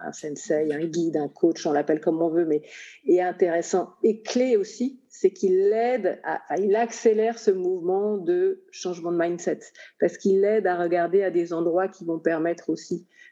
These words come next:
petit à petit de changer ses lunettes et à focaliser le regard de manière un peu plus précise sur certaines choses et pas avoir une espèce de regard global qui est, euh, qui est du coup, euh, là plutôt pour confirmer, euh, ce que je pense.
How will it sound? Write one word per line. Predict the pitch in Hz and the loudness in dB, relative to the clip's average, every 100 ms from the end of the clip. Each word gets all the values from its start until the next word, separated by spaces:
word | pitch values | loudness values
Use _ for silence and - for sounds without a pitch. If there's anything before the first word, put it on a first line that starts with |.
| _ | _
petit | - 208 202 | -4 0 2
à | 165 | 0
petit | - 185 | -2 -4
de | |
changer | - 170 170 | -2 -2 -2
ses | 170 | -2
lunettes | 160 160 185 214 - _ - - | -2 0 0 -2 -8 _ -20 -8
et | - | -4
à | 170 | -4
focaliser | - - 202 202 180 180 175 | -2 2 2 4 0 2 0
le | 165 | 0
regard | 170 175 185 | 2 2 0
de | 170 | -2
manière | 165 165 160 | -2 -2 -2
un | |
peu | 160 175 | -2 -2
plus | 180 | -2
précise | - 190 180 190 - | -4 -4 -2 -4 -2
sur | 170 | -4
certaines | - 156 160 165 | -2 0 0 2
choses | 196 196 | 2 2
et | 156 | 0
pas | 151 165 | 0 0
avoir | 151 147 151 | 0 -2 -2
une | |
espèce | 151 156 156 | -2 -2 0
de | |
regard | 156 151 160 160 | -2 -2 -4 -2
global | 160 156 170 185 | -2 0 -2 -4
qui | - 160 160 175 | -4 -2 0 -2
est, | 143 | -4
euh, | 139 - - - - | -6 -12 -20 -20 -20
qui | - 156 | -4 -2
est | |
du | 147 156 | -2 -8
coup, | - - 190 151 | -14 -8 -2 0
euh, | 135 147 143 | 0 -2 0
là | 156 156 | 0 -2
plutôt | - 165 190 | -2 -2 -2
pour | - - | -2 -6
confirmer, | 156 - 165 175 160 | -6 -2 0 2 0
euh, | |
ce | 143 | -2
que | - | -8
je | - | -10
pense. | - 233 - _ | -10 -14 -16 _